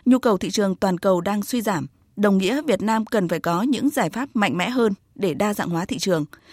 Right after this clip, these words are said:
trong đó phải dự báo được tính biến động của một số thị trường lớn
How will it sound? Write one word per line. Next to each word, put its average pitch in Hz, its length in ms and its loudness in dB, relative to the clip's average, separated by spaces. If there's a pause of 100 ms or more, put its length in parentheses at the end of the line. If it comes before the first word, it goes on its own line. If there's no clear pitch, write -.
(140)
trong 262 200 4
đó 208 240 4
phải 180 200 -2
dự - 160 -4
báo 175 200 -4
được 233 320 -4
tính 175 280 0
biến 190 200 0
động 247 180 -2 (120)
của 202 80 -2
một 175 160 0
số 170 180 -4
thị - 120 -8
trường 175 220 0
lớn 175 220 2